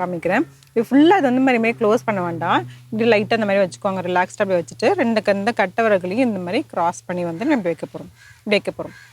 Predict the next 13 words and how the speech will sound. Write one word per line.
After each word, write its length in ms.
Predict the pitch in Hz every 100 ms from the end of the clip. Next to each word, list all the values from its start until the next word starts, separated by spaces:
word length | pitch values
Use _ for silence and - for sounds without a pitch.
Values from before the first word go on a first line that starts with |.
| _ _ _ _ -
வச்சுட்டு 400 | 247 - 240 330
நம்ம 160 | 349 220
இப்படி 160 | 185 180
உட்காந்துக்கலாம். 460 | 190 165 - - _ _ - - - - - - -
அதாவது 240 | 202 202 285 233
இப்படி 160 | 208 202
வர 140 | 190 196
மாதிரி 140 | 190 196 190
நேரா 200 | 208 214 196
பார்த்த 240 | 185 180
மாதிரி 180 | 180 240
இப்படி 160 | 196 170
இருக்கணும். 400 | - 175 214